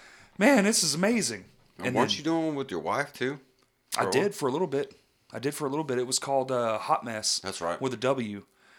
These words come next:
Speaker 1: And that shit was funner than fuck. It was punk, you know,
Speaker 2: Mm-hmm.
Speaker 1: and that's kinda, L J and Hot Mess kinda lived in the same,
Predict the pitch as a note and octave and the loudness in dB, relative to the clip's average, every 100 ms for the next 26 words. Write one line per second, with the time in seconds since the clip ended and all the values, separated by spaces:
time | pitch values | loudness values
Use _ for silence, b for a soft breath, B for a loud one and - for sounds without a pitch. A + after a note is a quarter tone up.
0 | b A2+ C3+ G#3 - G3 C#3 - A#2 A2 | b -2 2 4 4 4 0 0 0 -2
1 | G#2 - G#2 G2+ D#3+ D#3 - D3 - - | -8 -2 -2 0 -2 -2 -2 -2 -2 -8
2 | _ - B2+ B2+ B2 C#3+ D#3+ - E3 D#3 | _ -10 -4 -2 0 2 4 2 2 2
3 | C3+ B B B B - D#3 E3+ D#3+ D#3+ | 0 B B B B 4 6 8 6 4
4 | D#3+ D#3 A#2+ A#2 C3+ D3 C3+ B2 C#3+ C3 | 4 2 0 2 2 2 2 2 0 0
5 | B2+ B2 A#2+ A2+ - B2 A#2+ A2 G#2 | 0 0 0 2 2 2 0 -4 -8